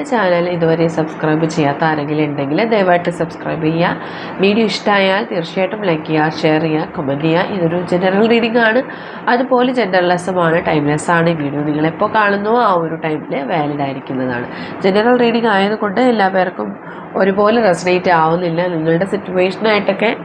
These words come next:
മാച്ച് ആവുന്നുണ്ടെങ്കിൽ മാത്രം പോസിറ്റീവായിട്ട് എടുത്താൽ മതി, അല്ലാത്ത കാര്യങ്ങൾ വിട്ടേക്കുക. നിങ്ങളൊന്ന് ഡീപ്പായിട്ട് മെഡിറ്റേറ്റ് ചെയ്യുക,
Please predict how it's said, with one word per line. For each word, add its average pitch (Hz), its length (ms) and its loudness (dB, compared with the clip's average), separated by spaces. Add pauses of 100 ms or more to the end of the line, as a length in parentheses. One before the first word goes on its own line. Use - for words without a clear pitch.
(100)
മാച്ച് 170 340 4
ആവുന്നുണ്ടെങ്കിൽ 170 480 -2 (140)
മാത്രം 151 380 -2 (120)
പോസിറ്റീവായിട്ട് 160 540 2
എടുത്താൽ 170 400 0
മതി, 180 240 2 (480)
അല്ലാത്ത 269 260 4 (120)
കാര്യങ്ങൾ 156 280 0 (140)
വിട്ടേക്കുക. 143 480 -4 (640)
നിങ്ങളൊന്ന് 185 440 2
ഡീപ്പായിട്ട് 170 480 0
മെഡിറ്റേറ്റ് 165 540 0
ചെയ്യുക, 170 240 2